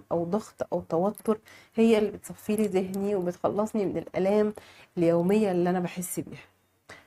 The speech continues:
آه، يا رب دردشه النهارده تكون خفيفه على قلبكم، وتكون، آه، است-، تكونوا استفدتوا منها، واشوفكم ان شاء الله في دردشه جديده بكره على خير اذا احيانا ربنا،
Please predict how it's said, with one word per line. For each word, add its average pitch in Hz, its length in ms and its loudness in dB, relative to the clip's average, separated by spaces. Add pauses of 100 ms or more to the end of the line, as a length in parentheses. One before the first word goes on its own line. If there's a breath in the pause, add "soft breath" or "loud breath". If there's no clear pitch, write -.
(140 loud breath)
آه، 170 180 4
يا 170 140 4
رب 196 240 2
دردشه 180 460 0
النهارده 185 280 0
تكون 196 200 -8
خفيفه 196 400 -2
على 170 120 2
قلبكم، 180 500 -2
وتكون، 190 640 -2
آه، 160 280 -2 (120)
است-، - 380 -2
تكونوا 208 240 0
استفدتوا 196 480 -2
منها، 320 380 4 (340 loud breath)
واشوفكم 196 360 -2
ان 175 120 0
شاء 160 200 2
الله 190 220 2
في 196 140 -2
دردشه 170 440 0
جديده 175 280 0
بكره 196 280 0
على - 180 0
خير 214 340 2
اذا - 180 -4
احيانا 202 320 -2
ربنا، 214 460 4